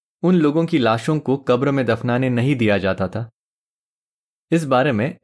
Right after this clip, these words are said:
एरियल सबार नाम के पत्रकार ने स्मिथसोनियन पत्रिका में लिखा कि उस जमाने में सिर्फ अपराधियों को इस तरह मारा जाता था,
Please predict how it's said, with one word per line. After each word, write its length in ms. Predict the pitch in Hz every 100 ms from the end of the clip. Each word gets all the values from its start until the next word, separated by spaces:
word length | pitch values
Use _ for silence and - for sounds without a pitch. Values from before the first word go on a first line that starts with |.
| 131
एरियल 360 | 131 160 170
सबार 400 | 170 131 127 131
नाम 260 | 123 113 123
के 100 | 123
पत्रकार 560 | 120 - 117 120 120 98
ने 220 | 104 165 - _
स्मिथसोनियन 840 | - 127 127 - - 139 147 147 143
पत्रिका 460 | 113 - 120 123
में 120 | 120 107
लिखा 420 | 101 120 104 - _ _ _ _ -
कि 100 | 170
उस 120 | 190
जमाने 420 | 165 160 170 180
में 140 | 170 175
सिर्फ 360 | - 180 180
अपराधियों 640 | - 95 120 120 147 156 156
को 140 | 135
इस 160 | 131 -
तरह 160 | 127
मारा 300 | 110 104 107
जाता 300 | 101 98 101
था, 220 | - 110